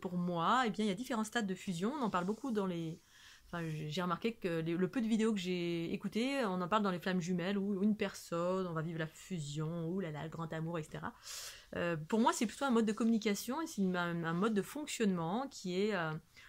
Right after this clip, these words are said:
qui est en train de devenir, euh, de plus en plus vaste et de plus en plus fréquent, et pas forcément avec le grand amour. <laughs> C'est tout simplement, en fait, pour moi, un processus d'unité.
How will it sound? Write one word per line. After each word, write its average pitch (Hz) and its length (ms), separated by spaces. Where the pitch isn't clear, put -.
qui - 80
est - 20
en 185 40
train 226 120
de 220 80
devenir, 202 520
euh, 170 420
de 165 100
plus 220 260
en 202 60
plus 190 200
vaste 208 340
et 202 40
de - 40
plus 202 160
en 190 80
plus 196 140
fréquent, 208 600
et 220 80
pas 247 160
forcément 214 460
avec 202 240
le 202 60
grand 196 220
amour. 202 300
<laughs> - 960
C'est 226 100
tout 214 100
simplement, 226 440
en 208 60
fait, 226 400
pour 196 120
moi, 220 220
un 185 140
processus 220 560
d'unité. 190 540